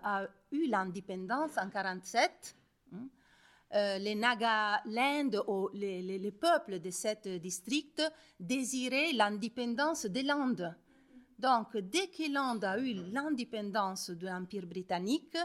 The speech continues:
il y a eu, dans les mêmes moments, un peuple indien qui appelait pour l'indépendance, qui n'a jamais reçu,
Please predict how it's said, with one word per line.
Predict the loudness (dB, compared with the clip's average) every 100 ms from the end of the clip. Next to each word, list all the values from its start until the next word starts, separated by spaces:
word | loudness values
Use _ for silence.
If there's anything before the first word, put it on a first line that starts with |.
| -4 -18 -20 -20 -4
il | 0
y | 2
a | 2
eu, | 2 0 -2
dans | 0 2
les | 2
mêmes | 0 2 2 2
moments, | 2 0 2 0 -2 _ _ _ _
un | 0 0 -2 2
peuple | 4 4 0 -2 -2 -4 _
indien | -2 0 0 0 0 2 0 -8 -8
qui | -2 -2 -2 -8 _ _ _
appelait | 2 2 -2 0 0 -2
pour | -4 -4 -2 -2
l'indépendance, | -2 2 2 2 -2 -6 -8 -4 -2 -2 -4 -10 -12
qui | -6
n'a | -4 -2
jamais | -2 0 0 0
reçu, | -2 -6 -8 -6 -6